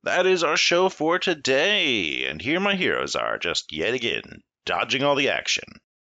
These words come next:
Don't forget to leave us a rating and review. Next time, I'll have some behind-the-scenes cuts for you because they have to wrap up Turtle Bay somehow, despite leaving the exciting conclusion to someone else.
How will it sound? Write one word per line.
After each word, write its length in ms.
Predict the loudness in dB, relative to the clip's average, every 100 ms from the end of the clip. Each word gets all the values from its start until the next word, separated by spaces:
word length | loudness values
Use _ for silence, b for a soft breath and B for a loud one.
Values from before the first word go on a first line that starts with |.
| _
Don't 180 | 2 2
forget 200 | 4 0
to 80 | 0
leave 180 | 0 2
us 120 | 2
a 40 |
rating 240 | 2 2 2
and 80 | 2
review. 500 | 0 2 2 2 0
Next 420 | -2 -4 -2 -2
time, 480 | 0 2 2 0 0
I'll 200 | -2 0
have 240 | 0 0 0
some 180 | -2
behind-the-scenes 680 | -2 -2 -2 -2 -2 -2 -4
cuts 320 | -4 -4 -4
for 120 | -4 -4
you 240 | -4 -4
because 680 | -8 -4 -2 0 -2 -4 -6 _ _ _ _ _ -18 -18 -18 -20 -20 -14
they 460 | -4 -2 -2 -4 -8
have 480 | -6 -4 -2 -4 -6 -6
to 320 | -2 0 -2 -2
wrap 240 | -2 0
up 140 | -2 0
Turtle 280 | 0 0
Bay 260 | 0 -2 -2
somehow, 880 | -2 0 0 0 0 2 2 2 0
despite 440 | -2 -2 -2 -4
leaving 280 | -4 -6 -6 -6
the 120 | -6
exciting 480 | -4 -2 0 -2 -2
conclusion 500 | -4 -2 -2 -2 -2
to 160 | -4
someone 440 | -2 -2 0 0 0
else. 480 | 0 0 -2 -4